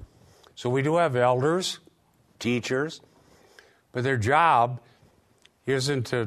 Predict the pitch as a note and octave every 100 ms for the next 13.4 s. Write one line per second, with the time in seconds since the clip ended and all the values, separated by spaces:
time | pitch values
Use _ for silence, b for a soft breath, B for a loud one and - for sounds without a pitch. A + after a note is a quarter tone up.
0 | F#2+ - C#3+ B2+ A2 - C3+ C3+ - G#2
1 | A#2 B2+ C3+ B2+ A#2+ A2 b b b b
2 | b b b _ _ _ _ _ _ _
3 | C#3+ C#3 A#2+ B2 C#3 D#3+ B2+ A2 A#2 A2
4 | G#2 B2 G#2 B2 B2 A#2 A2+ C3 C3+ A#2
5 | G2 A#2 G#2+ G#2+ G#2 A2 G2+ G2+ G#2 A#2+
6 | G#2 G2 G2 G2+ F#2 F2 A#2+ G#2 - G2+
7 | G#2 A2 F2 A2+ G#2 - b b b b
8 | b b b b - A2+ G#2+ G#2+ D3 B2
9 | A2+ C3 D3 B2+ A2+ A2 G#2 G2 F2+ A#2
10 | G#2 - C#3+ - G#2 - - F#3+ F#3+ A#2
11 | - - - _ _ _ _ _ _ _
12 | _ C3+ B2+ A#2 B2 G#2+ A2+ G#2 G#2 A#2+
13 | A#2 - - F#2+